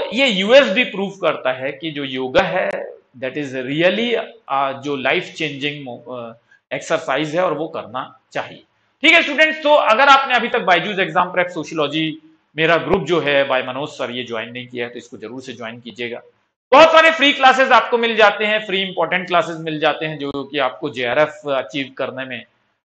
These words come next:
आपकी मदद करते हैं और जेआरएफ़ को achieve करने के लिए आपको आसान बनाते हैं।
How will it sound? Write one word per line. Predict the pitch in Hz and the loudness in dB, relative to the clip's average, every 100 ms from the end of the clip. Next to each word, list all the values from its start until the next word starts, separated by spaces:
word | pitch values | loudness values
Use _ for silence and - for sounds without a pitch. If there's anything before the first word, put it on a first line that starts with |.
| _ | _
आपकी | 214 269 - 294 | 6 6 6 2
मदद | 240 208 247 254 | 6 8 8 6
करते | 240 226 233 | 4 4 0
हैं | 233 | 0
और | 269 214 202 180 170 | 0 2 4 4 2
जेआरएफ़ | 147 151 147 160 | 2 4 4 2
को | - | -2
achieve | 139 131 127 | -2 -4 -8
करने | 131 120 120 | -6 -6 -8
के | 117 | -10
लिए | 113 | -8
आपको | 117 110 - - | -6 -8 -4 -2
आसान | 147 165 156 | 0 -2 -2
बनाते | 104 - _ _ | -8 -18 _ _
हैं। | _ | _